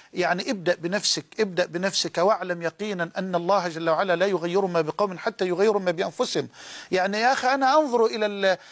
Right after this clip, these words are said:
أنا أنظر إلى القذاة في عينك وأغض الطرف عن العود يملأ عيني. وإنما يعني، آه، آه، فلو رأى كل واحد منا فعلًا تقصيره في حق ربه وفي حق نبيه صلى الله عليه وسلم وفي حق البلاغ عن الله وعن رسوله وفي حق التطبيق،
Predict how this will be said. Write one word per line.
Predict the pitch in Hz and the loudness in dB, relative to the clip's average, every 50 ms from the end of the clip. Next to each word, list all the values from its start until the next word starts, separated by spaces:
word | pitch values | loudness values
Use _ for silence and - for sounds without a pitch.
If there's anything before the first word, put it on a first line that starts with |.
| - - - 214 | -14 -6 -4 -2
أنا | 226 240 240 262 | 0 0 2 2
أنظر | 294 294 233 226 214 214 | 0 0 0 2 0 0
إلى | 214 214 202 | 2 0 -2
القذاة | 196 - - 208 196 180 233 226 | -2 0 0 -2 0 2 0 0
في | - - 185 - 196 | 0 -4 -6 -4 -2
عينك | 170 151 202 214 202 185 180 - 175 | 0 0 0 0 -2 -4 -4 0 0
وأغض | 170 180 185 180 180 247 196 160 170 | 2 4 4 4 2 0 -2 -2 -4
الطرف | 170 - - 220 214 - - 175 | -4 -2 0 -2 0 0 0 2
عن | 165 175 175 | 2 2 0
العود | 170 160 151 208 220 190 156 | -2 -2 0 2 2 2 2
يملأ | 180 180 196 185 156 165 180 147 | 0 0 0 0 0 0 0 2
عيني. | 131 156 143 131 123 120 - _ _ _ _ _ _ _ - | 0 0 -2 -4 -8 -12 -16 _ _ _ _ _ _ _ -2
وإنما | 185 214 294 294 285 269 254 233 226 226 208 - - - - _ - | 0 0 2 2 0 0 2 2 2 0 0 -2 -8 -20 -16 _ -4
يعني، | 190 180 170 185 190 190 190 - | -4 -2 -2 -4 -6 -8 -6 -4
آه، | 196 | -4
آه، | 196 - - 208 190 - 196 190 | -2 0 0 -2 -2 -2 -4 -6
فلو | - - 214 208 196 202 190 208 202 | -4 -4 -4 -4 -2 -2 0 2 2
رأى | 226 277 285 277 - | 4 2 2 2 0
كل | - 285 269 262 | -2 -4 -2 0
واحد | 262 226 - 233 | 0 0 0 -2
منا | 233 226 240 262 233 208 | -4 -4 -4 -4 -4 -2
فعلًا | - 247 240 233 208 | -2 0 0 0 0
تقصيره | 170 - 196 - - - 208 202 190 180 175 160 180 | -2 -2 -4 -2 -2 -2 0 2 2 2 0 0 -2
في | 151 - 185 165 | -4 -4 -4 -4
حق | - - 202 _ - | -2 -4 -4 _ 0
ربه | 170 170 165 156 160 175 | 0 0 0 0 -2 -4
وفي | 175 165 - - 185 | -4 -2 -2 -4 -6
حق | - 208 202 - - | -6 -6 -8 -6 -6
نبيه | 180 180 170 175 202 185 170 160 - - - - - - | -4 -2 -2 0 0 2 2 0 -2 -4 -14 -16 -8 -2
صلى | - 226 226 226 208 | 0 0 2 2 2
الله | 196 202 196 | 2 4 4
عليه | 190 190 185 196 | 2 2 0 -4
وسلم | 180 175 165 - 202 190 180 175 185 | -4 -4 -4 -4 -2 -2 -2 0 0
وفي | 185 - - 196 | 0 0 -2 -2
حق | - - 240 - - 208 | -2 -2 -4 -4 -4 -6
البلاغ | 196 170 156 185 208 240 247 185 196 | -4 -2 0 2 2 2 2 2 0
عن | 185 180 190 190 | -2 -4 -4 -2
الله | 190 214 226 196 202 | 0 0 0 2 4
وعن | 196 170 180 | 4 2 2
رسوله | 180 185 165 - 247 233 214 208 | 2 -2 -4 -4 -4 -2 -2 -2
وفي | 175 - - | -2 -2 -2
حق | - 262 - - 220 | -2 -2 -2 -2 -6
التطبيق، | - - 202 190 - 208 254 269 262 - | -4 -4 -6 -4 -4 -2 -2 -2 -2 -2